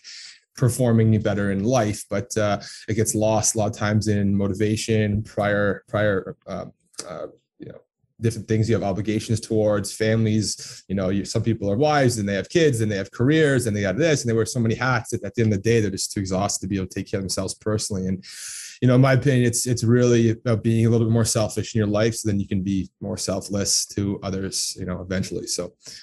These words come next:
Speaker 1: that's kind of my whole philosophy, you know, when it was in personal training and now mostly in chiropractic and, like, you know, performance rehab, like to call it.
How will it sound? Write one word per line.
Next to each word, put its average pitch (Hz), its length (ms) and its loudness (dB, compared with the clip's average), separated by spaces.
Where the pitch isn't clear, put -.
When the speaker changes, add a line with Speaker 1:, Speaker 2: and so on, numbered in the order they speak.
Speaker 1:
that's - 180 -6
kind 104 140 -4
of 95 40 -2
my 90 60 -2
whole 101 140 -2
philosophy, 95 760 -2
you 92 140 -6
know, 95 320 -4
when 104 160 -2
it 101 40 -2
was 101 200 0
in 98 100 2
personal 101 320 -4
training 110 320 0
and 101 100 2
now 92 180 -2
mostly 95 360 -2
in 92 80 -6
chiropractic 98 500 -2
and, 95 100 0
like, 92 240 -2
you 113 80 -2
know, 92 80 0
performance 98 580 -2
rehab, 98 320 -2
like 104 140 -4
to 104 80 -10
call 104 260 -2
it. - 120 -2